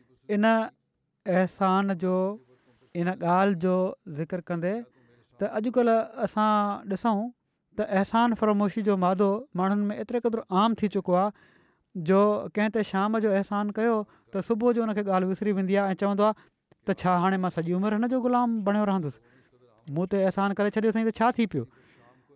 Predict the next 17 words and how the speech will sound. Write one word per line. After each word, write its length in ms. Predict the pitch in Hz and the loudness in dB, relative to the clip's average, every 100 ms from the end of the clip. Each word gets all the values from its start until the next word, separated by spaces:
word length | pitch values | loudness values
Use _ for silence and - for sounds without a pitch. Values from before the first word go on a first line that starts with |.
| _ _ _ _ _ _ | _ _ _ _ _ _
هو 140 | 170 214 233 240 254 _ _ _ _ _ _ | 2 4 4 2 -4 _ _ _ _ _ _
سڄي 300 | - 214 240 | -4 -2 0
عمر 240 | 233 220 | 0 0
جي 120 | 214 220 | 0 0
غلامي 380 | 196 202 214 | 2 2 0
ڇڏي 240 | 214 214 220 | -2 0 0
هڪ 200 | 190 214 | 0 0
رات 280 | 202 202 226 | 2 2 2
جي 200 | 196 208 | 0 0
احسان 340 | 202 208 208 196 | 0 0 -2 -2
جو 100 | 196 | -2
قدر 200 | 202 196 | -2 -2
تائين 200 | 196 185 | -2 -2
برداشت 420 | 160 156 170 170 | -2 0 -2 -2
نٿو 200 | 180 165 | -4 -4
ڪري 140 | 160 147 | -4 -6
سگهي. 180 | 139 | -6